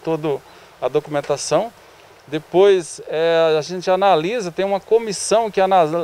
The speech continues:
analisa esses projetos, né? E depois, logo em seguida, é, quando a gente faz a, a, a, fala pra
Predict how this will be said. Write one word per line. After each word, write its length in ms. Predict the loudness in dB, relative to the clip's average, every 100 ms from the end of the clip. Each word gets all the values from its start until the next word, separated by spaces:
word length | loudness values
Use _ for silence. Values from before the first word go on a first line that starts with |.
| 0
analisa 600 | 0 2 2 2 -2 -4
esses 280 | -8 -12 -6
projetos, 720 | -2 0 2 2 2 -4 -6
né? 200 | -6 -6 -20 -20 -20 _ _
E 80 | -4
depois, 800 | -2 0 2 4 4 2 -12 -16 -18 -20 -10
logo 300 | 0 0 0
em 100 | -6
seguida, 720 | 0 0 0 -8 -4 -4 -4 -14 -20 -20 -20 -6
é, 440 | 0 2 4 2 -2 -2
quando 420 | -2 0 2 2
a 80 | 2
gente 200 | -2 -8
faz 480 | 0 2 2 0 -4
a, 80 |
a, 880 | -2 -2 -4 -2 0 2 2 0 -6
a, 40 | -8 -14 -20 -20 -20 -20 -20 -20 -4
fala 240 | 0 2 0
pra 160 | -4